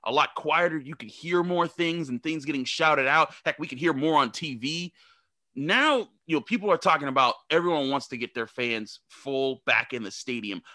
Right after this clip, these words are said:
by September. I, I think that, that, that, that could, it might not have an overarching huge impact on, on all, like, the final scores, but I do think there's gonna be a lot of minutia in, in between games that's going to change back the element that we've been used to and we kind of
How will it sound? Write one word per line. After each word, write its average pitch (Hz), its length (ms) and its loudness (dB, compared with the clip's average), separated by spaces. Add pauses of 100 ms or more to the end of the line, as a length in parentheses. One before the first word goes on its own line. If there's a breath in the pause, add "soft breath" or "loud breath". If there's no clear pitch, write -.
(100)
by 110 140 2
September. - 640 -12 (1080)
I, 143 200 -2
I 160 40 2
think 269 200 -2
that, 208 160 0
that, 160 260 -2
that, 151 180 0 (120)
that 147 260 2
could, 202 220 2
it 170 160 2
might 233 160 4
not 214 120 2
have 180 280 2 (280 soft breath)
an 143 180 -2
overarching 160 600 2
huge 156 460 -12
impact 151 420 -2
on, 127 320 0
on 120 280 0
all, 139 240 0
like, 139 140 0
the 113 80 -8
final 131 240 0
scores, 156 440 -2 (320 loud breath)
but 151 100 4
I 143 80 4
do 160 160 -8
think 220 160 -6
there's 170 120 -6
gonna 160 140 -4
be 143 80 -4
a 139 60 -2
lot 156 140 2
of 139 60 -2
minutia 135 440 -4
in, 131 180 -6
in 131 120 -6
between 127 340 -8
games 127 340 -6
that's 113 160 -10
going 123 340 -8
to 113 380 -10 (800)
change 151 460 -4
back 156 320 2
the 131 160 -2
element 117 320 -2
that 117 140 -2
we've 120 200 -6
been 113 200 -6
used 135 360 -10
to 120 140 -6
and 113 100 -6
we 120 60 -8
kind 139 240 0
of 120 80 -2